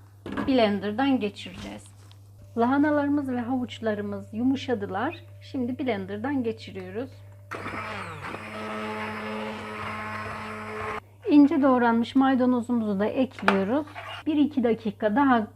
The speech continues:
kaynatacağız ve servise hazır olacak. Çorbamız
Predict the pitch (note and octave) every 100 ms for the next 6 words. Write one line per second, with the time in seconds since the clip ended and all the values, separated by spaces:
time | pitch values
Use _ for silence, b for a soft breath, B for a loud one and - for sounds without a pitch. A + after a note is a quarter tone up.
0 | - D4+ B3+ G#3+ G#3 G3+ A#3 D#4 C#4 C4+
1 | C#4+ A#3 G#3 - C4+ G#3+ F#3+ F#3 E3+ -
2 | - - - - - - - - - -
3 | - - - B B B B B - -
4 | D4+ C#4 A#3+ A3